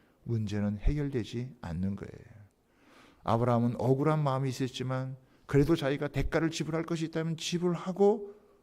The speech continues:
그것을 취해서 문제를 이제는 해결해 나가는 그런 참 모습을 여러분 보여주고 있는 것이죠. 언제나 보면 어리석은 사람들은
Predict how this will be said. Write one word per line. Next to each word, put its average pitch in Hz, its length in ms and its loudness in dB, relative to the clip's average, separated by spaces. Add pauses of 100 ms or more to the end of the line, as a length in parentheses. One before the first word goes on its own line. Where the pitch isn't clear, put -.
(120)
그것을 98 480 -2 (100)
취해서 165 840 -4 (420)
문제를 92 720 -2 (600)
이제는 85 380 -4
해결해 156 460 -2
나가는 87 440 0 (460)
그런 143 300 0
참 - 580 -4 (360)
모습을 90 680 0 (500)
여러분 85 280 0
보여주고 98 460 10
있는 82 180 -2
것이죠. - 440 -14 (1200)
언제나 123 400 4
보면 107 480 0
어리석은 120 440 0
사람들은 117 720 -4